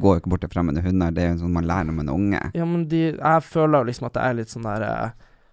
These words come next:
Speaker 2: han der
Speaker 1: Hundehviskeren.
Speaker 2: Ja, et eller annet sånt. Jeg føler
Speaker 1: Det er
Speaker 2: liksom at
Speaker 1: du ikke.
Speaker 2: Nei.
Speaker 1: Og Inde, hun snakker ikke med deg.
Speaker 2: Nei.
Speaker 1: Det er min hund.
Speaker 2: <laughs> Ja, men hun, ja, jeg gidder ikke snakke om hun engang. Men uansett.
Speaker 1: Hvorfor det? Hun er jo verdens fineste hund.
Speaker 2: Hun er liksom bare helt, hun er jo ikke en hund, hun er jo bare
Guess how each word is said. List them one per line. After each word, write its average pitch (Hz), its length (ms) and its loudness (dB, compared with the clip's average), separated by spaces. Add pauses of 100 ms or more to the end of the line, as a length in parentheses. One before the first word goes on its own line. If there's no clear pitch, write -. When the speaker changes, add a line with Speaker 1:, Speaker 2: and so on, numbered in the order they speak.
(140)
Speaker 2:
han 113 120 0
der 127 80 6
Speaker 1:
Hundehviskeren. 123 580 -2
Speaker 2:
Ja, 147 360 6
et - 200 -4
eller 131 140 0
annet 123 160 -2
sånt. 127 180 -2
Jeg - 40 -4
føler 139 220 2
Speaker 1:
Det 110 100 2
er 113 60 0
Speaker 2:
liksom 131 140 0
at - 200 -6
Speaker 1:
du 98 80 -2
ikke. 85 320 -6
Speaker 2:
Nei. 131 280 4
Speaker 1:
Og 123 80 -2
Inde, 127 240 2
hun 101 100 0
snakker 110 380 -6
ikke 92 100 -8
med 82 180 -4
deg. 71 140 -6
Speaker 2:
Nei. 170 200 8
Speaker 1:
Det 127 260 10
er 131 80 6
min 98 160 2
hund. 95 240 0 (100)
Speaker 2:
<laughs> - 60 -14
Ja, 131 240 4
men 135 160 0
hun, 143 380 0
ja, 127 180 2
jeg 151 240 -2
gidder 151 160 0
ikke - 80 -14
snakke 127 180 -6
om 120 120 -6
hun 110 100 -6
engang. - 300 -12
Men 151 140 0
uansett. 147 280 4
Speaker 1:
Hvorfor 151 40 -4
det? 220 200 0
Hun 117 220 -2
er - 20 -4
jo 120 80 -6
verdens 123 240 -6
fineste 107 320 -6
hund. 160 300 -6
Speaker 2:
Hun 165 180 2
er 165 60 4
liksom 147 260 0
bare 127 100 -2
helt, 135 300 -4
hun 143 120 -4
er 139 120 4
jo 127 60 -4
ikke 117 100 -8
en 110 80 -10
hund, 131 200 -4
hun 123 100 -4
er 127 80 -2
jo 120 80 -8
bare 117 100 -4